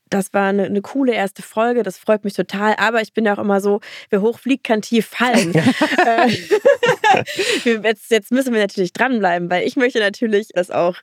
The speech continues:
Speaker 1: die zweite Folge, die wir jetzt veröffentlicht haben, richtig gut ankommt und natürlich auch alle, alle anderen Folgen danach genauso.
Speaker 2: Ist das vielleicht auch sogar ein bisschen ostdeutsch, dass man dann so denkt, „Oh Gott, man darf nicht zu laut sein und sich auch mal freuen“?
Speaker 1: Tatsächlich glaube ich, das hat damit was zu tun, ja.
Speaker 2: Mhm.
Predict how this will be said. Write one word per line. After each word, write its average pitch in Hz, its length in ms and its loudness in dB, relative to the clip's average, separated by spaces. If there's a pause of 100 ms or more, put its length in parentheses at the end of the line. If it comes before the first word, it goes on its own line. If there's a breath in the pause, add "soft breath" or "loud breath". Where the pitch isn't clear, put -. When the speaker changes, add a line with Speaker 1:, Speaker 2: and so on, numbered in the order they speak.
(420 loud breath)
Speaker 1:
die 175 100 0
zweite 196 300 -2
Folge, 185 280 0
die 170 120 -4
wir 165 80 0
jetzt 180 180 -4
veröffentlicht 180 520 -2
haben, 185 260 0
richtig 220 340 0
gut 226 220 0
ankommt 202 520 0
und 196 100 -2
natürlich 202 340 0
auch 185 160 -2
alle, 202 240 0
alle 196 420 -2
anderen 196 220 0
Folgen 185 280 0
danach 175 280 0
genauso. 180 480 0 (500 loud breath)
Speaker 2:
Ist - 140 0
das 226 100 2
vielleicht 208 220 0
auch 165 100 0
sogar 156 180 2
ein 139 60 -2
bisschen 139 220 0
ostdeutsch, 135 420 -2
dass 127 160 0
man 123 140 0
dann 117 140 0
so 110 60 -2
denkt, 117 200 0
„Oh 120 40 0
Gott, 123 180 0
man 117 120 2
darf 110 140 -2
nicht 127 200 -2
zu - 80 0
laut 101 300 0
sein 135 300 0
und 113 240 -2
sich - 340 -6
auch 110 120 0
mal 110 120 2
freuen“? 127 420 -2 (340)
Speaker 1:
Tatsächlich 262 460 0
glaube 247 340 0
ich, 247 160 -4
das - 320 -6
hat 226 140 -2
damit 226 260 0
was 220 140 -2
zu - 140 -6
tun, 180 280 -2
ja. 127 160 2
Speaker 2:
Mhm. 156 220 0